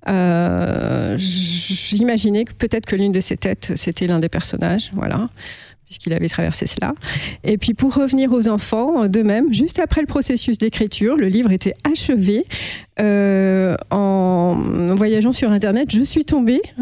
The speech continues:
euh, mais, mais quarante-huit heures après la fin de l'écriture, je suis tombée sur les dossiers de la honte de la R T B F. J'ai écouté quelques témoignages stupéfiants, inoubliables. Et l'un des témoignages, euh, c'est ce qui m'a encore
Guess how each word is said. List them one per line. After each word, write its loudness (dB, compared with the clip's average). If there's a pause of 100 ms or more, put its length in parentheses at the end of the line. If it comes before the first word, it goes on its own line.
euh, 4
mais, 2
mais 2
quarante-huit 0
heures 2
après 0
la 2
fin 0
de 2
l'écriture, 0
je 2
suis -2
tombée 0
sur 0
les 2
dossiers 0
de 0
la 0
honte 0
de 0
la 0 (140)
R -2
T -2
B 2
F. -12 (840)
J'ai 2
écouté 0
quelques 0
témoignages 2
stupéfiants, -2 (600)
inoubliables. 2 (720)
Et 0
l'un 4
des 2
témoignages, 2
euh, 0 (480)
c'est -
ce -4
qui -6
m'a 0
encore -4